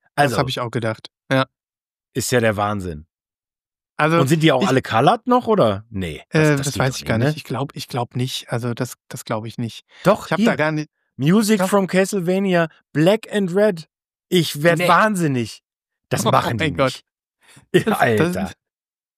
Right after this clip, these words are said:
Speaker 2: wie viele verkaufen die wohl davon? Das möchte ich mal wissen.
Speaker 1: Äh, ach du, ich, da, ich könnte mir vorstellen, ganz
Speaker 2: Mhm.
Speaker 1: ehrlich, da werden ein paar von, also ich meine vor allen Dingen, wie viel produzierst du davon und was kostet das?
Speaker 2: Ja,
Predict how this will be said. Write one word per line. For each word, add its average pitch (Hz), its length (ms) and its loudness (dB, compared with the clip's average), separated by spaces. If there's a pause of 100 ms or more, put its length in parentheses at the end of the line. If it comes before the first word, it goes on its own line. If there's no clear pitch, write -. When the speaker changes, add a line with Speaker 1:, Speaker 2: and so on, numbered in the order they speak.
(260)
Speaker 2:
wie 214 200 0
viele 294 220 2
verkaufen 190 460 2
die 120 120 -2
wohl 123 140 0
davon? 123 360 2
Das 185 120 2
möchte 247 180 2
ich 208 60 4
mal 175 160 4
wissen. 147 260 0 (400)
Speaker 1:
Äh, 139 60 -2 (520)
ach - 180 -6
du, 98 260 -4
ich, 104 160 -4 (140)
da, 101 100 0 (180)
ich 113 140 -8
könnte 120 180 -2
mir 123 140 0
vorstellen, 139 600 0 (360)
ganz 135 220 0
Speaker 2:
Mhm. 135 60 0
Speaker 1:
ehrlich, 139 340 0 (640)
da 95 160 0
werden 120 200 2
ein - 20 -2
paar 156 180 2
von, 170 460 -2
also 139 160 2
ich 120 80 0
meine 139 160 4
vor 156 140 2
allen 151 80 0
Dingen, 120 140 2
wie 151 100 4
viel 160 160 4
produzierst 131 600 0
du 202 60 2
davon 139 340 2
und 135 180 -2
was - 300 -6
kostet - 600 0
das? - 420 -2
Speaker 2:
Ja, 165 160 4